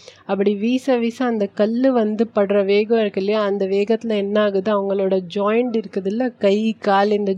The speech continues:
ஜாயிண்ட் எல்லாமே அப்படியே துண்டு துண்டா போய் விழுது. எல்லாமே அப்படியே கிழிச்சிட்டு விழுவும் இல்லையா, அந்த மாதிரி போய் விழுது. யோசிச்சு பாருங்க, யானைப்படையை வந்து ஒரு குருவி படை தூக்கடிச்சிருச்சு. அதுதான் வந்து அல்லாஹ்வோட வலி. இப்ப அல்லாஹ் என்ன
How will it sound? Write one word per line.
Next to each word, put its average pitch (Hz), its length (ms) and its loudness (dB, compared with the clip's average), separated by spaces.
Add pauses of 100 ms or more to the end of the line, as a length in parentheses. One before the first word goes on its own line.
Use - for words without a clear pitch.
ஜாயிண்ட் 196 340 0 (340)
எல்லாமே 240 480 2
அப்படியே 226 260 2
துண்டு 220 280 0
துண்டா 214 320 0
போய் 202 220 0
விழுது. 180 380 -2
எல்லாமே 220 440 0
அப்படியே 233 220 0 (100)
கிழிச்சிட்டு 240 400 -2
விழுவும் 196 380 0
இல்லையா, 202 320 -2
அந்த 214 400 -2
மாதிரி 220 320 2
போய் 220 180 0
விழுது. 180 380 -6 (680)
யோசிச்சு 226 320 -2
பாருங்க, 196 420 0
யானைப்படையை 220 600 2
வந்து 202 300 0
ஒரு 233 200 2
குருவி 214 320 0
படை 214 320 0
தூக்கடிச்சிருச்சு. 185 760 -6 (440)
அதுதான் 202 400 2
வந்து 214 380 0 (640)
அல்லாஹ்வோட 208 560 2
வலி. 185 340 -2 (440)
இப்ப 180 240 -4
அல்லாஹ் 214 200 0
என்ன 208 180 2